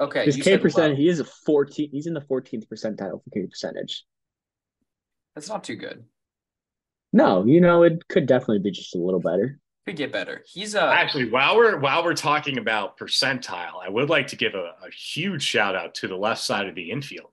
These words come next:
Speaker 3: because Yu Chang is ninety-third percentile in outs above average. And Joey, I know you know this,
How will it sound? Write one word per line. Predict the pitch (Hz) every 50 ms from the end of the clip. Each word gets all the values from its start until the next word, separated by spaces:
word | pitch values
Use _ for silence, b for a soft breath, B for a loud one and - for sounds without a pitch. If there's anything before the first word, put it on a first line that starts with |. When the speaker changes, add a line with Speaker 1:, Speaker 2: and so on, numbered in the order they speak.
| _
Speaker 3:
because | - 110 110 101 85
Yu | 87 98 127 165 165
Chang | 143 - - 139 127 131 127 110 101
is | 95 85 95
ninety-third | 101 110 113 120 117 107 98 - _ - 127 113 117 123 123
percentile | 135 139 - 143 135 139 139 - 143 139 143 151 156 151
in | 139 135
outs | 131 143 147 143 -
above | 147 151 147 139
average. | 131 131 147 156 151 175 185 190 - - - b b b b b b b b _ _ -
And | 131 131 123 113 110 110 104
Joey, | 104 120 143 147 135 120 104
I | 104 107 131
know | 139 139 123
you | 107 98 101 135 151
know | 143 117 90 82 -
this, | - - - - - -